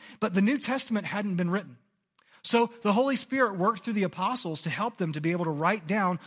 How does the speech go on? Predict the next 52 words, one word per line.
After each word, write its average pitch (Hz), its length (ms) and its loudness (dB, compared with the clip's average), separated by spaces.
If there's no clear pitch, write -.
all 190 260 4
of 208 80 0
the 233 100 0
things 180 260 -2
that 170 80 -4
they 175 140 -2
had 180 100 -2
seen 165 320 -2
Jesus 156 380 -4
do. 151 320 -4
That's 143 180 -4
what 180 80 -6
we 165 80 -2
have 151 180 -2
in 170 60 -2
the 170 80 -4
Gospels. - 640 -4
Then 226 300 2
he 226 120 4
wrote 214 260 4
down 220 300 2
what 202 140 2
happened 240 340 0
in 233 60 4
the 233 140 2
early 240 380 2
church, - 420 -2
as 170 160 -4
we 190 80 0
see 220 220 0
how 208 320 0
in 185 100 0
the 185 60 0
book 196 200 -2
of 170 160 -6
Acts, 208 340 0
the 175 80 -4
church - 360 -6
took 214 240 -6
what 175 120 -4
Jesus 208 420 -2
had 170 120 -8
told 220 300 -4
them 151 180 -4
and 175 100 -2
started 185 260 -2
living 196 380 0
that 175 220 0
out 190 260 -6
in 151 100 -6
different 160 280 -6
ways. 165 480 -6